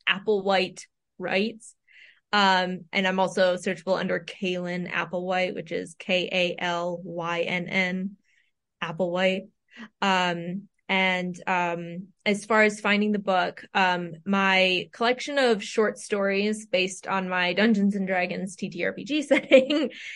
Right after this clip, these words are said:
is available right now on Amazon. It's Chronicles of Aragarth. Um,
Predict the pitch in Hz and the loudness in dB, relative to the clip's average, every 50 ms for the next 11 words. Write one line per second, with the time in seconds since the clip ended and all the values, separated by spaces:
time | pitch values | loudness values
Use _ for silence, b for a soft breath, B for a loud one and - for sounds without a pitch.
0 | B 240 - - 226 220 220 202 247 196 220 214 247 254 240 208 220 214 208 202 | B -4 2 6 8 8 8 8 6 6 6 6 6 6 6 6 4 2 4 4
1 | 214 226 233 233 202 202 196 185 185 180 180 196 - _ 185 185 180 175 - - | 4 4 4 2 2 2 2 2 2 0 -2 -4 -6 _ -2 -2 -2 -2 -2 -2
2 | 175 175 165 160 165 165 165 156 160 165 175 185 170 170 - - _ _ _ _ | -2 -2 0 -2 -4 -2 -2 -2 -2 -2 -2 -2 -4 -6 -8 -16 _ _ _ _
3 | _ _ _ - - 196 190 185 196 190 190 180 180 180 190 165 - - 170 180 | _ _ _ -6 -2 0 0 0 0 0 -2 -2 -2 -4 -6 -6 -4 -4 -2 -2
4 | 170 170 160 175 185 208 220 226 220 220 - _ _ - 196 196 196 190 185 185 | -2 -2 -2 0 0 0 0 0 -2 -6 -14 _ _ 0 2 2 4 2 2 0
5 | 185 180 180 | -2 -4 -6